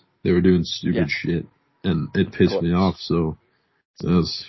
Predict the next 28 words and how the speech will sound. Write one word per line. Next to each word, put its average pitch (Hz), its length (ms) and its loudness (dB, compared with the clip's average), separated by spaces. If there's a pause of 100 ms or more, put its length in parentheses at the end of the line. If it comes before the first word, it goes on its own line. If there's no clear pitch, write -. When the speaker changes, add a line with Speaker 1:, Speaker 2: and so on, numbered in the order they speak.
(100)
Speaker 1:
we, 85 200 2
we're 87 280 0
about 92 140 4
to 92 40 4
wage 85 300 2
war 82 240 0
against 80 360 -4
whatever. 82 300 0
Se-, - 160 0
it - 100 -4 (300)
might 175 160 6
have 180 80 8
been 90 140 6
the 82 100 2
Chiefs. - 500 -4
I 123 100 -2
don't 80 180 -4
know. 78 260 -6
I'm - 100 -8
gonna 98 140 -2
have 87 120 -4
to 82 100 -10
think 80 160 -8
about 78 240 -6
that. 80 240 -4 (1300)
Speaker 2:
Yeah, 101 280 -2 (800)
for 156 100 0
sure. 87 400 -10